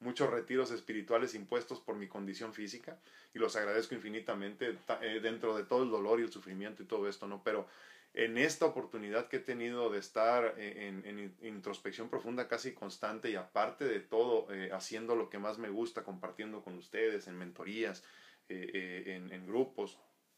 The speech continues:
en consultas, en todo eso, he crecido infinitamente, o sea, mucho más exponencialmente. Ha sido increíble el crecimiento en todos los sentidos, ¿no? Desde, desde lo físico hasta lo espiritual, pasando por lo económico, por todo, eh, abundancia, simplemente abundancia.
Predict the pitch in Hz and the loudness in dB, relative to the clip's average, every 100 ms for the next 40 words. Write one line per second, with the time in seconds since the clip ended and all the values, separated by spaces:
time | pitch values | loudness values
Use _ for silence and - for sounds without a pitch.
0 | _ _ _ _ - 107 101 98 117 127 | _ _ _ _ -16 -10 -10 -4 0 0
1 | 117 95 98 98 120 113 110 127 110 101 | 0 -4 -4 0 6 6 6 2 2 0
2 | 131 110 127 127 98 117 135 117 156 - | -2 -2 -4 -4 -6 -6 -6 -6 -8 -8
3 | 107 101 95 98 113 160 151 120 123 110 | -8 -4 -4 -2 0 0 0 2 2 0
4 | - 110 98 92 127 139 123 127 104 101 | -6 -6 -4 -2 0 2 0 -2 -4 -4
5 | - 131 147 147 98 104 127 131 101 - | -4 -2 -2 -2 -4 -2 -2 -2 -6 -8
6 | 92 110 123 110 113 117 107 92 85 110 | -8 -8 -6 -2 2 4 2 -6 -12 -6
7 | 113 87 131 - - - - - - 98 | -4 -4 -12 -20 -20 -20 -20 -20 -8 -2
8 | 104 98 101 98 95 101 95 95 92 90 | -2 2 2 2 0 -2 0 -4 -2 -4
9 | 90 87 - 120 135 147 110 - 101 90 | -4 -6 -6 -4 -4 -2 -2 -2 -6 -6
10 | - 90 90 110 - - 113 123 117 95 | -10 -12 2 6 6 4 -4 -6 -6 -6
11 | 101 92 92 127 131 - - 98 107 131 | -6 -6 -4 -4 -4 -10 -14 -8 -2 0
12 | 110 95 98 98 101 101 104 139 127 95 | 0 -2 -4 -4 -6 -4 -2 -2 -2 -4
13 | 127 127 123 123 135 110 101 120 117 | -4 -2 -4 -2 -2 -2 -2 -2 -4